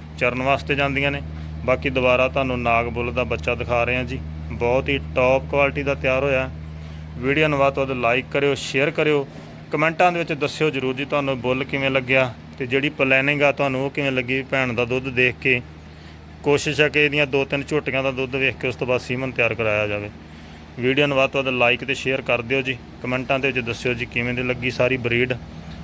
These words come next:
ਆ ਜੀ ਰਾਣੀ ਖੜੀ ਹੈ, ਇਹ ਦੁਬਾਰਾ ਫਿਰ ਸੂਣ ਵਾਲੀ ਹੈ ਤੇ ਇਹ ਤੁਹਾਨੂੰ ਦੱਸਾਂਗੇ ਜੀ ਕੀ ਬੱਚਾ ਦਿੰਦੀ ਹੈ ਤੇ ਜੇ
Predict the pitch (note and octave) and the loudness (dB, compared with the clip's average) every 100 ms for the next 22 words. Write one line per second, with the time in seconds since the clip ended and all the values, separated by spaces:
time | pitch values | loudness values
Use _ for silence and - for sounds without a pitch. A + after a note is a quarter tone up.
0 | - - B2+ C#3 C3 C3 A#2+ A#2+ C3 C3+ | -8 2 4 4 2 2 2 0 -2 0
1 | C3+ C3+ B2+ B2+ A#2+ A#2+ A#2+ A#2+ A#2 A#2+ | 2 2 0 -2 0 2 2 0 0 0
2 | A#2+ A2+ - - - - B2 A#2+ B2 C3 | -2 -4 -10 -14 -14 -8 -4 -2 2 2
3 | C#3 C#3 B2 - - - - - - - | 2 0 -2 -10 -12 -12 -14 -14 -14 -8
4 | B2+ B2+ C3+ B2+ B2+ A2+ A2+ - B2 B2 | -6 -2 -2 -2 -2 -2 -2 -2 0 0
5 | A#2 B2 A#2 A2 A#2 - - - - - | 0 0 0 -2 -6 -12 -14 -14 -14 -14
6 | - - - - - - - - - - | -14 -14 -12 -12 -12 -12 -10 -10 -10 -8
7 | - - - - - C3+ D3 C#3+ - D3 | -8 -8 -8 -8 -4 0 2 2 2 2
8 | C#3 C3 C3+ C#3 A#2+ - - - - B2+ | 2 0 0 0 0 -6 -14 -14 -8 -4
9 | C3 C#3+ C#3 C#3 | 0 2 4 2